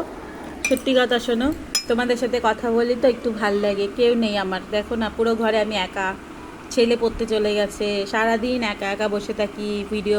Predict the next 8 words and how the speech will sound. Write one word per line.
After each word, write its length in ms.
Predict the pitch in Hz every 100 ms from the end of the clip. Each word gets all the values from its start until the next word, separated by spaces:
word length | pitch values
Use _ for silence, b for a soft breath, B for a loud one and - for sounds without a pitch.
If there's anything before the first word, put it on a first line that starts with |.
| 208
বানাই, 340 | 202 202 196 196
তোমাদের 220 | 196 202 202
সাথে 140 | 202 196
কথা 180 | 185 208 202
বলি। 240 | 196 196 196 - - - - - - - - B B B B 233
আগে 140 | 247 233
তাও 100 | 254
একটু 140 | 254